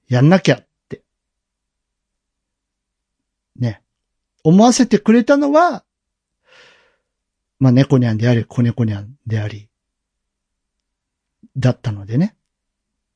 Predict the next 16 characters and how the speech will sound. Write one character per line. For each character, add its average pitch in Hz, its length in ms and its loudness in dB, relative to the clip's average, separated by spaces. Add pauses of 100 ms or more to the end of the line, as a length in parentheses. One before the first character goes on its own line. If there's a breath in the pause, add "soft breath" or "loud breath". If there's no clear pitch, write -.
う 110 40 -12
ん。 98 200 -14 (600)
で、 135 60 -4
ま 110 300 -4
あ、 - 0 - (1300)
そ - 140 -6
う 113 40 -2
や 104 40 -6
っ - 20 -20
て 117 380 -10 (800)
言 113 120 -6
っ - 20 -18
て - 120 -8
く - 120 -6
れ 107 100 -2
た 113 320 -8